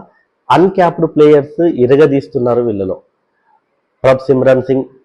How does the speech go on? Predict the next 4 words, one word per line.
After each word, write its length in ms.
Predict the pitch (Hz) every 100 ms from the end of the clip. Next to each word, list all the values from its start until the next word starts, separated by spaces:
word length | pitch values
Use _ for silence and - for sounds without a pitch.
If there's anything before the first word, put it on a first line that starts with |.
| _ _ _ _ _ _
ప్రియాంష్ 480 | 120 123 127 127 - -
ఆర్య, 480 | - 113 120 127 127 - - _ _ -
నెహల్ 420 | 110 117 131 123
వధేరా, 640 | 104 104 120 127 123 120